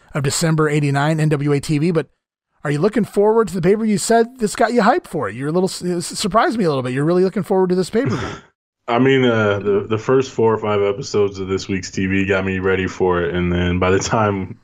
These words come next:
Speaker 2: <laughs> the eighth show came in and we had the same <laughs> promos and the same Starrcade updates and the same everything, it was just like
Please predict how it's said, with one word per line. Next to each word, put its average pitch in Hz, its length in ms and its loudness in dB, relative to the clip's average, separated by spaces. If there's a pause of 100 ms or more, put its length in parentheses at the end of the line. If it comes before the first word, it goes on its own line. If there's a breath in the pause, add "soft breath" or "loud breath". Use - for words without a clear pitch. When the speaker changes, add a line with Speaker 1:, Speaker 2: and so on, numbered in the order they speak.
Speaker 2:
<laughs> - 140 -20
the 95 340 -6
eighth 101 400 -4 (240)
show 95 540 0 (260)
came 101 240 -2
in 101 220 0
and 95 100 0
we 95 140 0
had 95 180 0
the 92 80 -8
same 95 340 -2
<laughs> - 0 -
promos 95 520 0
and 92 100 -4
the 92 60 -4
same 104 420 0
Starrcade 101 600 0
updates 98 560 -2
and 95 120 -6
the 92 80 -8
same 101 400 -2
everything, 92 600 -2
it 92 100 0
was 90 280 -2
just 87 240 -6
like 82 280 0